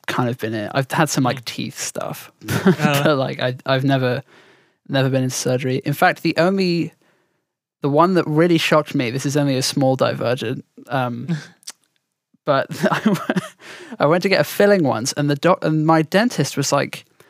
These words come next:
Speaker 1: "Okay, I'm gonna put, um, anesthetic in your gum now." And I was like, "Oh, here, here we go." Um, and he was like, "You're just gonna feel a little scratch." And I was like, "Yeah, yeah, of course I am."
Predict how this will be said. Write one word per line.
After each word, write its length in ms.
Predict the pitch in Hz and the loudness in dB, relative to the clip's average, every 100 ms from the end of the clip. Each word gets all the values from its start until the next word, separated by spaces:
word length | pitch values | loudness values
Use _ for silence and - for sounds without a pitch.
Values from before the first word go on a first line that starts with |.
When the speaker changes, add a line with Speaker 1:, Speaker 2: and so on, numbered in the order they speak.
| _ | _
Speaker 1:
"Okay, 180 | - - | -6 0
I'm 80 | 180 | 0
gonna 140 | 208 | 0
put, 240 | 208 214 - - - | 0 0 0 -4 -2
um, 560 | 185 180 175 175 175 185 - - | 2 4 2 0 -2 -6 -6 0
anesthetic 540 | 175 - 190 - 156 | 0 2 0 0 0
in 80 | 160 | 2
your 100 | 147 | 2
gum 260 | 170 180 | 2 2
now." 380 | 160 107 104 156 - - _ | 2 0 0 -2 -6 -20 _
And 100 | - | -4
I 20 | 120 | -2
was 120 | 123 | -2
like, 180 | - 139 | -4 -2
"Oh, 140 | 107 - - | -4 -6 -8
here, 260 | 139 127 - | -4 -4 -4
here 140 | - 127 | -4 -4
we 100 | 107 | -2
go." 220 | 80 80 - - - _ - | -4 -6 -8 -20 -20 _ -2
Um, 360 | 143 131 127 123 - | 2 4 2 -2 0
and 120 | 151 | 2
he 120 | 147 | 4
was 200 | 139 - | 2 0
like, 200 | 135 123 | -2 -2
"You're 80 | 160 | -2
just 140 | 196 | -2
gonna 100 | 226 | 0
feel 240 | 220 233 190 | 0 2 4
a 40 | 175 | 4
little 180 | - | 4
scratch." 440 | 156 - 131 101 - | 2 2 2 2 0
And 100 | 147 | 0
I 60 | |
was 160 | 131 - | 0 0
like, 300 | 127 135 - | -2 -4 -8
"Yeah, 180 | - - - - - | -8 -10 -10 -6 -4
yeah, 180 | - - - | -4 -4 -8
of 140 | - - | -8 -6
course 360 | - 139 165 | -2 0 0
I 60 | 113 | -2
am." 220 | 101 165 | -2 -4